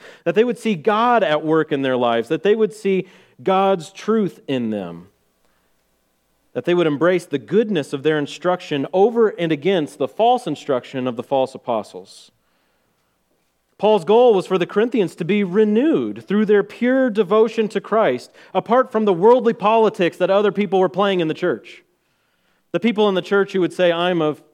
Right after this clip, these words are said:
Peter," or "I'm of Barnabas," or "I'm of Apollos." Paul's setting himself up in contrast to that, that they would see God's love, God's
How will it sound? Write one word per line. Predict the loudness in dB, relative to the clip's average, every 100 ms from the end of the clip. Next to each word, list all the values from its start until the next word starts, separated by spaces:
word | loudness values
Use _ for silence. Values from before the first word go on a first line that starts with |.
| _
Peter," | -4 -2 0 -2
or | -4 -6 -4
"I'm | -4 -2
of | -4 -2
Barnabas," | -2 -2 -4 -8 -6
or | -6 -6 _ -8
"I'm | -4
of | -4
Apollos." | -4 0 0 0 -8 -20 _ _ _ _ _ _ _ _ _ _ _ _ _ _ _ _ _ _ _ -4
Paul's | 2 2 2 -2 -14 -20 _
setting | -2 2 2
himself | 0 -2 -2 0
up | 0 -2
in | -6
contrast | -2 0 0 0 -2 -2
to | -2
that, | -2 -2
that | -2
they | 0 2
would | 0
see | -4 -2 -2
God's | 0 0 0 -2
love, | 0 2 2 2
God's | 0 0 -2 -8